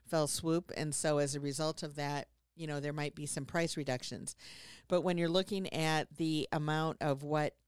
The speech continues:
properties are going, um, list to, uh, asking price is right now, there is a little bit more room than there was before, which comes down to that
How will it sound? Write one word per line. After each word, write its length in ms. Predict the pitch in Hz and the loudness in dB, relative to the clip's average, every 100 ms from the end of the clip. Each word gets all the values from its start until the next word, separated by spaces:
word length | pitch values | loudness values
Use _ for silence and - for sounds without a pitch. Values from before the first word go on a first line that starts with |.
| _ | _
properties 500 | - 156 151 165 165 | -2 0 2 0 0
are 200 | - 160 | 0 0
going, 520 | 151 160 151 151 151 - | 0 2 2 2 -2 -4
um, 460 | 156 147 147 143 139 _ _ _ _ _ 170 | -2 0 0 -2 -4 _ _ _ _ _ -2
list 360 | 160 160 - | 2 2 2
to, 320 | - 156 143 - | 2 4 4 0
uh, 300 | 117 135 131 127 | 0 2 2 0
asking 400 | - 156 - 180 | 0 2 2 -2
price 420 | 175 185 202 220 - - - - - | 0 2 2 0 -4 -12 -20 -20 -8
is 480 | - 170 160 160 151 | 2 6 8 6 4
right 240 | 165 160 - | 2 2 2
now, 300 | 156 165 170 | 2 4 4
there 240 | 160 160 | 4 2
is 340 | - 165 165 - | 4 4 4 2
a 80 | 165 | 0
little 320 | 156 170 185 | 2 2 4
bit 200 | 190 180 | 4 2
more 260 | 170 165 | 2 2
room 440 | 160 160 165 208 208 | 2 2 0 0 0
than 160 | 175 156 | 2 2
there 140 | 151 | 2
was 240 | 156 151 | 4 2
before, 440 | - 156 - 160 180 | 2 -4 2 4 4
which 280 | 170 160 - | 4 2 0
comes 260 | 160 156 | 0 0
down 260 | - 151 151 | 0 2 0
to 160 | - | -2
that 340 | 151 143 139 | 0 4 4